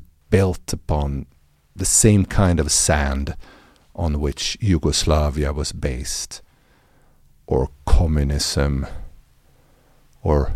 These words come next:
other civilizations that collapsed. It's a, it's a very scary time to be alive, I guess, but,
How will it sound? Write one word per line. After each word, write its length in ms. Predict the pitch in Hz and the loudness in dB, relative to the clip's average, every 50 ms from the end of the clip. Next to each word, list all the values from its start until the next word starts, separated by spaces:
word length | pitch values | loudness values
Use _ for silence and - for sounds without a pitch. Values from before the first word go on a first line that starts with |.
| - - - - _ _ | -4 -8 -14 -20 _ _
other 320 | 104 104 101 92 92 87 | 4 4 6 6 4 4
civilizations 1040 | - - - 90 71 71 67 64 64 65 - - - 69 65 64 - - 69 71 - | 4 4 4 4 2 2 2 0 0 -2 -4 -4 -4 -4 -4 -4 -6 -6 -6 -6 -6
that 180 | 80 - - | -6 -6 -6
collapsed. 720 | - - 71 - - - - - - - - - - - - - - - _ _ _ _ _ _ - | -6 -6 -4 -4 -4 -6 -10 -10 -10 -10 -10 -10 -12 -12 -14 -16 -16 -20 _ _ _ _ _ _ -8
It's 240 | - - - - | -6 -6 -2 0
a, 200 | - 80 69 62 - - - - - - _ _ _ _ _ _ _ | 2 2 2 0 -2 -8 -18 -20 -20 -20 _ _ _ _ _ _ _
it's 120 | - - - | -6 -2 -2
a 60 | 80 | -2
very 460 | 69 85 90 92 101 107 101 80 69 | -2 0 2 6 6 6 6 6 4
scary 800 | - - - - - - - - - 92 90 92 82 76 69 65 | 2 0 -2 -2 -2 -4 -2 2 6 6 8 8 8 6 4 2
time 340 | - - 69 69 71 71 | 0 0 0 0 0 -2
to 100 | 65 76 | -4 -2
be 140 | 71 78 73 | 0 0 0
alive, 420 | 67 64 64 62 64 64 64 64 65 | 0 0 -2 -4 -4 -6 -6 -6 -8
I 120 | 67 69 | -8 -6
guess, 360 | - 69 - - - - - | -6 -6 -6 -6 -8 -8 -10
but, 320 | - - - - - - | -8 -8 -8 -8 -10 -14